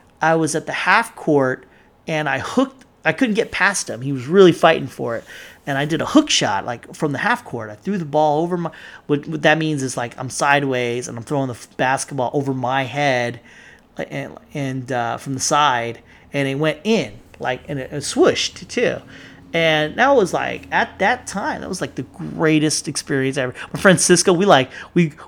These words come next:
we embraced each other, like, "Oh, shit!" And Cisco's like, "What the fuck?" And it was, like, the be-, it was, like, the most exciting thing ever, 'cause, one, I accomplished something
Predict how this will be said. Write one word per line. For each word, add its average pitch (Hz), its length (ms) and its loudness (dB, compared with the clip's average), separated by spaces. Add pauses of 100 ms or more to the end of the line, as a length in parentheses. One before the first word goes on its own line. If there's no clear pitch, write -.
we 165 140 6
embraced 151 500 4
each 156 160 0
other, 147 160 6
like, 214 160 4
"Oh, 480 460 10
shit!" 466 580 6
And 254 100 0
Cisco's 165 360 -2
like, 135 180 -2
"What 370 360 2
the 349 180 2
fuck?" 403 720 2 (340)
And 151 80 0
it 175 60 2
was, 185 140 2
like, 160 200 2
the 147 140 4
be-, 135 180 -2
it 135 240 0
was, 180 140 2
like, 151 200 -4
the 147 60 0
most 147 200 0
exciting 151 480 2
thing 139 260 -2
ever, 156 240 2
'cause, 127 180 -8
one, 214 360 -4 (180)
I - 40 -6
accomplished - 460 -2
something - 460 -12